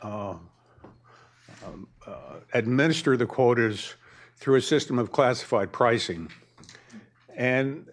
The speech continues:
the classified pricing is n-, really not unlike what happens in the U S. That is, the price of milk varies depending on its end use,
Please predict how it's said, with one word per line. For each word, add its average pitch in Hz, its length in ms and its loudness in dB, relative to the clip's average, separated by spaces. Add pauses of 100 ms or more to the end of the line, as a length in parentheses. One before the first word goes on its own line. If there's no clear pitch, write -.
the 165 140 2
classified 165 640 2
pricing 147 400 2
is 113 180 -2
n-, 143 300 0
really 147 340 6
not 135 340 4
unlike 117 460 2
what 101 140 2
happens 113 420 2
in 104 80 -2
the 104 100 -2
U 110 220 2
S. 92 400 0 (520)
That 135 140 6
is, 127 200 2
the 117 60 -2
price 143 340 2
of 127 80 4
milk 123 420 4 (540)
varies 127 580 2
depending 120 540 0
on 110 160 0
its 92 160 -4
end 110 200 2
use, 104 480 -2